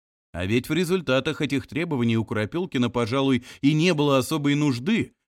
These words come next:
как и в отлове и доставке придуманной им баба-рыбы. Похоже, захотел бы он для развлечения иметь при себе, скажем, Кинг-Конга или для философических собеседований говорящего панамского ленивца,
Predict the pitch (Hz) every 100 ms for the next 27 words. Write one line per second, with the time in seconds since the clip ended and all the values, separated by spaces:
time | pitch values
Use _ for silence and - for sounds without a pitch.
0 | - 117 113 107 110 135 139 110 110 110
1 | - 113 - 120 131 123 117 117 123 123
2 | 127 113 123 127 160 165 104 - - _
3 | _ _ - 110 - 202 110 78 87 107
4 | 113 143 175 156 156 151 151 156 135 147
5 | 151 165 143 139 143 151 135 135 143 143
6 | 131 151 135 135 117 139 127 160 170 135
7 | 113 101 - - 139 139 147 135 143 147
8 | 147 147 160 139 143 135 123 135 131 -
9 | 147 135 131 123 113 120 135 151 - 131
10 | 117 131 139 143 131 131 120 117 117 170
11 | 220 - 95